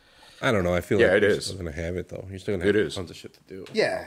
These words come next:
Speaker 3: yeah, but it seems like it's, like, slower paced.
Speaker 2: Oh, for one hundred percent certain, man. I can testify, man. Fucking, <coughs> I, we have a family home in the North Woods of Wisconsin, way up north. It's about a six and a half hour drive.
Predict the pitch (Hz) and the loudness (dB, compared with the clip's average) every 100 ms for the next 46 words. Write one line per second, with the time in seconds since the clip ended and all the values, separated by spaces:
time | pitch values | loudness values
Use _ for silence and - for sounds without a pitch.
0 | - - 110 90 98 98 - 120 - - | -6 0 0 0 -2 -4 -4 -8 -8 -10
1 | - 143 120 113 98 101 - 101 95 - | -4 -2 0 -2 -4 -8 -6 -6 -6 -12
2 | _ - - 101 101 95 - 92 85 - | _ -18 -8 -4 -2 -4 -6 -12 -12 -20
3 | - - 95 98 107 104 107 117 107 107 | -10 2 4 4 4 4 4 2 2 0
4 | 110 101 104 110 76 71 80 92 82 95 | 0 0 0 -2 -2 -6 -6 -6 -6 -6
5 | 90 73 67 71 76 76 82 80 82 82 | -8 -10 -10 -10 -10 -8 -8 -6 -8 -10
6 | 80 80 - - - - 285 294 160 127 | -10 -12 -6 2 2 4 0 0 -4 -4
7 | 98 - - - - - 85 90 82 87 | -10 -18 -18 -18 -14 -4 -2 -2 -4 -6
8 | 87 87 80 87 85 80 82 82 80 71 | -4 -4 -4 -2 -2 -2 -2 -2 -4 -8
9 | 69 78 - 78 76 78 78 78 76 69 | -10 -12 -12 -8 -4 -4 -4 -8 -8 -10
10 | - 73 69 65 73 73 73 67 65 - | -8 -8 -8 -8 -6 -6 -6 -10 -12 -10
11 | 76 69 - 80 - 73 71 71 69 69 | -8 -6 -8 -8 -8 -8 -8 -8 -6 -4
12 | 76 76 | -4 -4